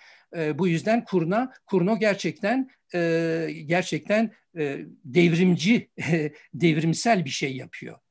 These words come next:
Yalnızca matematiği sokması değil,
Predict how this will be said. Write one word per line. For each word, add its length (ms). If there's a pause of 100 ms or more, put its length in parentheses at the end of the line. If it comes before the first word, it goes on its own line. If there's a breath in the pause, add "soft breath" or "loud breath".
(260 loud breath)
Yalnızca 520
matematiği 560
sokması 600
değil, 320